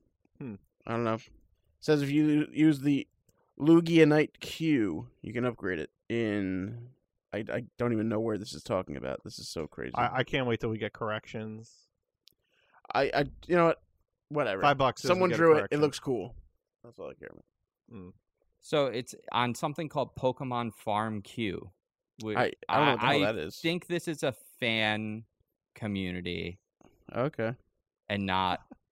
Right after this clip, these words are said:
Speaker 2: It's not a real
Speaker 3: anything
Speaker 2: thing.
Speaker 3: else. But
Speaker 2: Okay.
Speaker 3: it, it is possible it's, like, a trading card game thing. It's not, as far as I'm aware, it's not in any games. And I don't see anything saying anywhere else. But I also don't wanna sit here and spend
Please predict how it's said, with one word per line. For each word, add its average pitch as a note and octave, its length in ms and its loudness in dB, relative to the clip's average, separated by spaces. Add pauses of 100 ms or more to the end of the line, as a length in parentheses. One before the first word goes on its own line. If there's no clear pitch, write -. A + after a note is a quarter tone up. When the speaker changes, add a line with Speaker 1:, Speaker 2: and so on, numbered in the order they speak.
(360)
Speaker 2:
It's - 100 -12
not C#3 160 4
a B2+ 60 4
real B2 220 2
Speaker 3:
anything F#2+ 320 -2
Speaker 2:
thing. E2+ 40 -6
Speaker 3:
else. C#2 360 -12 (160)
But - 120 2
Speaker 2:
Okay. C#3 220 0
Speaker 3:
it, D3 60 2
it F3 80 2
is A3+ 120 -2
possible F3+ 440 -2
it's, - 120 -8
like, B2 140 -4
a G#2 60 -8
trading A2 360 -4
card B2+ 260 -4
game A#2 440 -4
thing. A2+ 320 -4 (360)
It's C3+ 200 -4
not, F3 300 0
as B2+ 140 0
far G3+ 180 4
as F3+ 80 0
I'm D3+ 120 0
aware, A#2+ 180 2
it's G2+ 120 -2
not G#2 120 0
in F#2 60 -4
any F2+ 140 -4
games. E2+ 280 -8
And G2+ 80 -2
I F#2+ 40 -2
don't F#2+ 140 -6
see A2 140 -2
anything F#2 380 -4
saying F2+ 260 -4
anywhere E2+ 200 -6
else. C#2+ 160 -6
But G2+ 140 -2
I G2+ 140 4
also G#2+ 180 0
don't F#2+ 160 -2
wanna F2+ 140 -10
sit F2 160 -10
here E2+ 140 -8
and F2 100 -12
spend D#2 300 -10